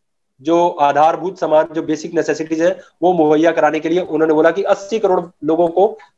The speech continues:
ये दी जाएंगी। अब यहाँ से आप अंदाजा लगा लीजिए कि एक सौ तीस पैंतीस करोड़ की आबादी वाले देश में कभी चालीस करोड़ थे लोग जो निचले पायदान पर थे, आज वो अस्सी करोड़ के हो चुके हैं। तो जब राजनीति ने ये सब तय करना है,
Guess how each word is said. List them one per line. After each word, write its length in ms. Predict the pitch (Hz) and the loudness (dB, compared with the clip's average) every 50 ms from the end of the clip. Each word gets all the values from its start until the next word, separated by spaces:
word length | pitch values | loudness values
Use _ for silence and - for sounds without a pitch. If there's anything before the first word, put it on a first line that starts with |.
| _ _ - | _ _ 0
ये 220 | 165 180 180 180 | 2 2 2 2
दी 240 | 175 135 143 170 170 | -2 -4 -4 -4 -2
जाएंगी। 460 | 135 143 135 135 131 135 131 131 - _ _ _ _ _ - | 2 2 2 2 0 -2 -6 -10 -10 _ _ _ _ _ -2
अब 120 | 165 170 | 0 2
यहाँ 200 | 175 165 170 170 - | 4 2 2 2 0
से 80 | 190 | 0
आप 120 | 180 175 180 | 0 0 0
अंदाजा 320 | 170 165 156 156 160 170 | -2 0 2 2 2 2
लगा 180 | 160 151 156 160 | 2 4 4 4
लीजिए 300 | 165 165 160 175 190 208 | 2 0 0 -2 -4 -4
कि 440 | - - _ _ _ _ - 170 | -8 -12 _ _ _ _ 0 0
एक 100 | 165 165 | 0 2
सौ 80 | - 180 | 0 -4
तीस 280 | 175 175 190 196 185 190 | -4 -2 -4 -4 -2 0
पैंतीस 280 | 185 170 160 180 165 | 0 0 0 -2 -4
करोड़ 200 | - 165 165 156 | 0 0 0 2
की 100 | 147 175 | 2 2
आबादी 280 | 165 151 151 151 156 165 | 4 4 4 2 2 0
वाले 160 | 160 165 160 | 0 0 0
देश 260 | 143 151 170 160 - | 0 -2 -2 -2 -2
में 180 | 165 170 180 175 - _ _ _ _ - | -2 -2 -2 -4 -10 _ _ _ _ -2
कभी 180 | 160 156 180 | 0 0 0
चालीस 300 | 175 - 165 165 180 175 | 2 4 4 2 2 -2
करोड़ 260 | - - 180 175 180 175 - | -6 -4 -2 -2 -2 -2 -2
थे 100 | 165 143 - - _ _ _ _ - | -4 -4 -4 -8 _ _ _ _ -8
लोग 340 | 160 - 160 147 131 - - _ _ _ _ _ _ _ _ _ _ _ _ _ _ _ _ _ _ _ _ _ _ _ - | -4 0 0 0 0 -2 -10 _ _ _ _ _ _ _ _ _ _ _ _ _ _ _ _ _ _ _ _ _ _ _ -4
जो 500 | 127 147 160 160 165 165 160 143 - - - - | 0 2 4 4 4 4 2 0 -2 -6 -10 -4
निचले 240 | 165 180 180 190 185 | -2 0 2 2 2
पायदान 400 | 185 175 165 165 165 160 160 151 | 4 4 2 4 2 0 0 0
पर 120 | 160 147 | -2 -2
थे, 180 | - 160 175 - - _ _ _ _ - | -2 -4 -6 -6 -10 _ _ _ _ 2
आज 160 | 160 170 165 | 2 2 2
वो 80 | 175 185 | 0 -4
अस्सी 260 | 170 175 170 - 190 | -6 -6 -6 -6 -6
करोड़ 260 | 170 165 160 160 156 | -2 0 2 2 2
के 80 | 151 165 | 2 0
हो 100 | 143 151 | -2 -2
चुके 220 | - 143 - 127 | -4 -6 -10 -10
हैं। 100 | 113 117 - _ _ _ _ _ _ _ _ _ _ _ _ _ _ - | -12 -14 -16 _ _ _ _ _ _ _ _ _ _ _ _ _ _ 0
तो 80 | 190 | 2
जब 300 | 196 175 403 403 214 214 | 4 4 4 4 4 4
राजनीति 420 | 208 180 175 180 190 202 208 226 220 | 4 4 4 4 2 -2 -2 2 2
ने 80 | 220 | 2
ये 120 | 220 220 214 | 4 4 2
सब 240 | 214 - 214 208 - | 2 0 -4 0 2
तय 140 | 185 190 | 0 0
करना 300 | 185 185 175 170 185 180 | 2 0 -2 0 0 0
है, 120 | 165 147 | 0 0